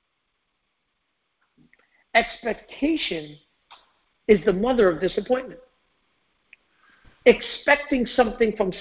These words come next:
someone, expecting something from God, expecting something from your spouse, expecting something from your boss,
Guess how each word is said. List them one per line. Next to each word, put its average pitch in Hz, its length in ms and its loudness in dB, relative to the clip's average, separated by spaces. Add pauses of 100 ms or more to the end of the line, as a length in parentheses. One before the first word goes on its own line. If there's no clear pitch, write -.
someone, 147 340 -8 (680)
expecting 226 500 2
something 226 380 0
from 220 200 -4
God, - 380 2
expecting - 480 -2
something 208 300 0
from 220 180 2
your 208 100 6 (280)
spouse, - 380 4 (420)
expecting - 400 2
something 320 260 2
from 277 140 6
your 247 120 8
boss, 190 400 2